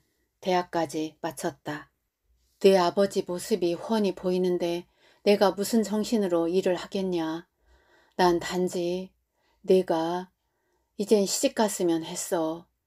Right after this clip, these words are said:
정말로 아홉 수를 넘기기 전에 서른하고 마흔은 하늘과 땅 차이지. 지루한 오후가 끝나고 밤으로 접어드는 시점이었다.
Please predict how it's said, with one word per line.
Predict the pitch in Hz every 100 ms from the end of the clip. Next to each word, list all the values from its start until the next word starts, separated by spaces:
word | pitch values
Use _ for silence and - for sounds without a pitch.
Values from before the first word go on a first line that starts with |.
| _ _ _ -
정말로 | 202 202 202 180 160 156 160 _ _ _ _ _ _
아홉 | 190 202 220
수를 | - 185 170
넘기기 | 170 185 208 196
전에 | 185 165 160 156 160 _ _ _ _ _ _ _
서른하고 | - 254 226 208 202 202 175
마흔은 | 170 175 180 170 165 - _ _ _
하늘과 | - 269 262 240 220 214
땅 | 202 226
차이지. | 233 226 180 160 151 147 151 - _ _ _ _ _ _ _ _ _ _ _ _ _ _
지루한 | - 220 202 196 196
오후가 | 190 185 185 180
끝나고 | 175 175 170 165 165 165 _ _ _ _
밤으로 | - 196 185 180 180
접어드는 | - 185 180 175 170 170
시점이었다. | 165 - 190 175 160 143 156 151